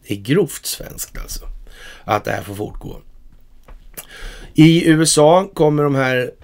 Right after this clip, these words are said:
så att säga, upprullningarna att fortsätta ordentligt. Det är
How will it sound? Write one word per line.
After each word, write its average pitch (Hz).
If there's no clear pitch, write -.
så 120
att 127
säga, 123
upprullningarna 135
att 147
fortsätta 127
ordentligt. 127
Det 117
är 107